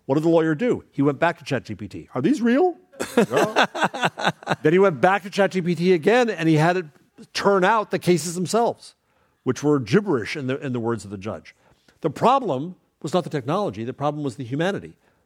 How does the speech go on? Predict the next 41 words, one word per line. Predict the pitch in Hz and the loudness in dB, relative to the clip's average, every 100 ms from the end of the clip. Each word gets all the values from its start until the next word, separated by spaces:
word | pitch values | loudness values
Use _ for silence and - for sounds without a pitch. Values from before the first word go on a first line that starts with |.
| _ | _
The | |
problem | - 147 151 | -2 -2 -2
was | 117 | -4
the | 131 | -2
bad | 127 127 120 | 0 0 0
use | 123 202 170 | -4 -6 -6
of | |
the | 107 | -10
technology. | 92 90 82 82 - _ - - - _ | -10 -10 -12 -16 -20 _ -20 -20 -20 _
And | 175 | 0
then | 196 | 4
the | 208 | 4
other | 269 | 4
thing | 226 | 4
that | 180 165 _ | 2 -2 _
strikes | - 180 170 151 | -2 0 0 -2
me, | 139 139 - | -4 -6 -12
and | 147 | -10
this | 131 | -8
is | |
way | 110 151 | 0 2
off | 139 120 | 2 -2
topic, | - 127 110 - | -4 -6 -6 -10
but | |
I'll, | 98 107 | -10 -8
I'll | 120 | -10
do | 110 | -14
it | 113 | -14
for | - | -12
one | 107 | -10
second, | 175 170 117 - _ _ _ _ _ _ _ _ _ _ _ | -8 -8 -14 -18 _ _ _ _ _ _ _ _ _ _ _
is | 165 156 156 - - _ _ _ _ _ | 2 4 2 -2 -12 _ _ _ _ _
the | 160 | -12
kind | - 165 202 | -6 -4 -2
of | 151 _ _ | -4 _ _
cult | - - 196 202 | -12 -4 -4 -4
mentality | 156 147 139 110 147 156 113 | -6 -4 -6 -6 -4 -4 -4
that's | 98 98 | -8 -10
starting | - 143 127 95 | -4 -4 -4 -8
to | |
develop | 95 101 110 135 101 - | -10 -8 -2 -2 -2 -8